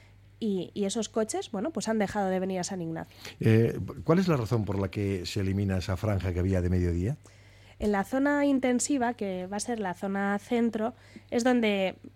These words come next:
Speaker 1: hay más, más tránsito de, de vehículos y estimamos que así va a haber más rotación.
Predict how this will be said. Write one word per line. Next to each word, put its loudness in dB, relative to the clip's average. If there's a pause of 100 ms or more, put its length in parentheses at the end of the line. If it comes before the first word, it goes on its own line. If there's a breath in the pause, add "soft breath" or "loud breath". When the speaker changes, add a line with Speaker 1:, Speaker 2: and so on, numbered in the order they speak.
Speaker 1:
hay 0
más, 0
más -2
tránsito 2
de, 2
de 0
vehículos 0 (360 loud breath)
y 4
estimamos 2
que 0
así 0
va 2
a 2
haber 2
más 2
rotación. -4